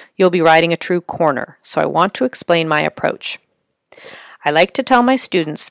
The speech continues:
that riding through a corner is like playing an accordion. If you don't pull the accordion together and then let it back out, the accordion can't make any music. If you don't pull your horse's stride together in the corner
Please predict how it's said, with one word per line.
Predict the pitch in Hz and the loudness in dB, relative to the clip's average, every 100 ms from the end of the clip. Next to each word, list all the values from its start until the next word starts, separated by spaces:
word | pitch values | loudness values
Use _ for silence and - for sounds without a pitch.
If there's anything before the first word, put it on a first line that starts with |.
| - | -4
that | 156 | -2
riding | 147 147 175 | -2 -2 -4
through | - 247 | -2 -2
a | |
corner | 254 - 160 147 156 - | -2 -2 0 0 -4 -6
is | 202 | -2
like | 180 180 | 0 -2
playing | - 147 165 160 | -8 -8 -6 -8
an | 170 | -6
accordion. | 165 - 170 151 - - - _ _ _ - - - | -6 0 0 0 -6 -14 -18 _ _ _ -20 -20 -16
If | - | -10
you | 165 | -2
don't | 160 190 | 0 0
pull | - 254 | 2 2
the | 269 | 2
accordion | 269 - 196 208 226 | -2 2 2 2 -2
together | 262 185 151 143 160 - - - - | -2 -2 0 2 0 -4 -20 -20 -10
and | 151 | -4
then | 160 151 | -4 -2
let | 151 160 | -2 0
it | 185 - | 0 2
back | 175 185 | 0 2
out, | 202 151 170 _ _ _ _ | 2 2 0 _ _ _ _
the | - 175 - _ _ | -6 -6 -6 _ _
accordion | - - 220 247 160 160 | -8 0 2 2 -2 -6
can't | - - 214 - | -10 -6 -6 -2
make | 175 170 | -4 -2
any | 165 160 | -4 -4
music. | 160 156 - - - - _ _ _ _ _ _ _ _ _ _ - | -2 -4 -4 -10 -12 -20 _ _ _ _ _ _ _ _ _ _ -8
If | |
you | 180 | -2
don't | 175 190 _ | -2 -2 _
pull | - 285 | -4 -2
your | 240 | -2
horse's | 214 185 180 170 | 0 0 0 -6
stride | - 180 247 - | 0 2 2 0
together | 180 151 151 151 - - _ | -2 0 0 -2 -6 -20 _
in | 156 | -10
the | 160 | -8
corner | - 208 180 151 170 | 0 2 2 0 -2